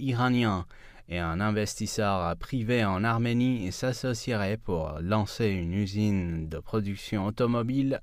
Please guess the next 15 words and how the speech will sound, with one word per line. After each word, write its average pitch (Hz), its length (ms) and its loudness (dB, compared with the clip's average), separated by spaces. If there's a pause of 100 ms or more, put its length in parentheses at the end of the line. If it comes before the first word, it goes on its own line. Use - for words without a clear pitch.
(160)
dans 87 240 -4
ce 165 160 -6
pays. 127 460 -2 (360)
Ali 131 280 6
Reza 123 340 2
Peymanpak, 120 840 0
euh, 78 260 -2
qui 90 160 -8
dirige 98 500 -2
l'organisation 107 840 0
iranienne 113 680 0
de 82 140 -4
promotion 110 720 0
du 85 160 -2
commerce, 120 540 0